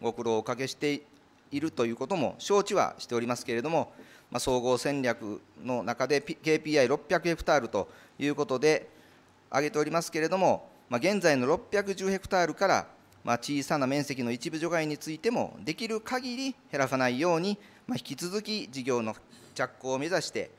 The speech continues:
まあ、事業へのご理解、ご協力が得られるよう、まあ、委員会、市、県の力を結集して、粘り強く説得を続けていく以外にはないと考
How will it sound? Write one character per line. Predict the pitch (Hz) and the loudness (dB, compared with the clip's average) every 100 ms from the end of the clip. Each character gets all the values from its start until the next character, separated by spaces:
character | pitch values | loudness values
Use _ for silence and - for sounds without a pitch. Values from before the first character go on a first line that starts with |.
| _ _ - | _ _ -6
ま | 127 | -2
あ、 | 117 | -2
事 | 127 | 0
業 | 127 120 | 4 4
へ | 113 | 4
の | 104 | 2
ご | 123 | 0
理 | 143 | 2
解、 | 135 95 - | 0 0 -4
ご | 117 | -6
協 | 113 127 | -2 -2
力 | 123 117 | -2 -2
が | 123 | -2
得 | 151 | -2
ら | 175 | -2
れ | 170 | -4
る | 160 | -4
よ | 175 185 90 | 0 0 -2
う、 | - - - | -8 -20 -4
ま | 120 | -4
あ、 | |
委 | 135 147 | -4 -6
員 | 143 | -6
会、 | 135 131 123 117 | -4 -2 -2 -4
市、 | - - 151 143 - - | -10 -6 -6 -8 -14 -6
県 | 151 | -4
の | 131 | -4
力 | 123 - 139 | -6 -4 -2
を | 120 | -2
結 | - 202 | -4 -6
集 | - 202 190 | -6 -6 -6
し | 196 | -6
て、 | 247 185 - - _ | -4 -4 -8 -20 _
粘 | 151 190 | -4 -2
り | 196 190 | -2 -4
強 | 214 220 | -4 -4
く | 170 104 | -4 -8
説 | - - 120 | -8 -10 -8
得 | 131 123 | -8 -8
を | 131 | -8
続 | 135 135 | -8 -12
け | 139 143 | -8 -8
て | 147 | -6
い | 139 | -8
く | 147 | -8
以 | 135 147 | -6 -2
外 | 135 | -2
に | 151 | 0
は | 185 104 - | -2 -4 -4
な | 151 | -2
い | 214 | -2
と | - 92 - | -4 -10 -10
考 | - | -8